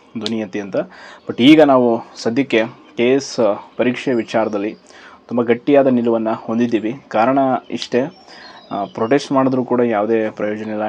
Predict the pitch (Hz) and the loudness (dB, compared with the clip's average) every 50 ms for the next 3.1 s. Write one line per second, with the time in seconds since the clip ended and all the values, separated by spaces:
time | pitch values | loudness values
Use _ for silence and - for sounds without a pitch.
0 | 110 110 104 101 98 98 101 - - - - - - - - _ - 120 117 110 | -6 -6 -6 -6 -6 -6 -8 -12 -20 -20 -20 -20 -20 -20 -18 _ -4 -2 -2 -2
1 | - - - - 120 131 131 - 139 131 120 110 - 127 117 113 117 113 113 98 | -2 -4 -2 0 0 0 0 -2 -2 -2 -2 -2 -2 -2 -2 0 0 -2 -4 -4
2 | 95 107 113 127 - - - - - _ - - 113 117 123 120 113 110 107 107 | -2 -2 -2 -2 -4 -8 -20 -20 -20 _ -10 -6 -4 -2 -2 -2 -2 -2 -2 -4
3 | 104 | -4